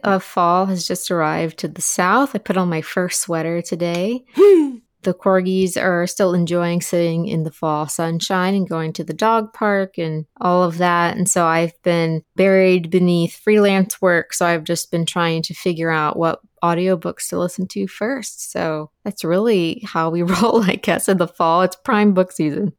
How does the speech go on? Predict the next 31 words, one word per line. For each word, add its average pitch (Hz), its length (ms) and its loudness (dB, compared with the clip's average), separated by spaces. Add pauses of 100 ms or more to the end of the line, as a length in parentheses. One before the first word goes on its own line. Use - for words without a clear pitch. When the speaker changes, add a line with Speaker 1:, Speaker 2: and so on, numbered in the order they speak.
Speaker 2:
Yeah, 240 720 4
no, 214 300 4
it, 208 260 4
it 214 200 4
definitely 208 720 2
is. 170 280 2
And, 165 300 -4
uh, 143 460 -2 (240)
October 214 520 0
is 160 180 0
always 185 460 4
my 160 140 -4
favorite 143 640 -4
month. 151 400 -2
It's, - 440 -6
you 165 160 -8
know, 135 200 -8
it's 139 160 -6
prime 165 320 -4
fall 139 560 -4
season. 143 440 -8
It's 123 140 -14
prime 147 240 -6
spooky 156 420 -8
season. 143 680 -8 (400)
And 151 460 0
the 160 80 2
weather 190 420 2
is 196 180 2
usually 190 500 0
crummy, 226 640 -2